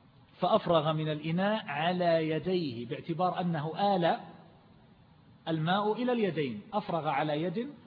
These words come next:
ثم قال بها هكذا، بمعنى أنه غسل، غسل اليدين، غسل اليدين. نعم. وهذا هو الغالب، أن الإنسان إذا كان معه إناء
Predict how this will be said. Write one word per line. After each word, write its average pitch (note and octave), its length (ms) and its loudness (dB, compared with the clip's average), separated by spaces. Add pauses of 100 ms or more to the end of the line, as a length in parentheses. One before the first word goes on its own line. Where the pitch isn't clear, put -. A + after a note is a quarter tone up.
(120)
ثم F#3 240 0 (1300)
قال D#3 260 2
بها D#3 380 -2 (680)
هكذا، B2 500 -6 (340)
بمعنى D#3 380 -4
أنه D3+ 260 -6
غسل، F3 420 -6 (460)
غسل F3 400 0
اليدين، C#3 720 0 (100)
غسل F3+ 280 0
اليدين. B2+ 440 -2 (360)
نعم. D3 220 -4 (760)
وهذا A3 300 4
هو F#3+ 160 4
الغالب، D#3+ 380 4 (160)
أن D#3+ 140 0
الإنسان D3+ 440 0
إذا C#3 200 0
كان D#3 380 4
معه D#3 360 6
إناء D#3 420 0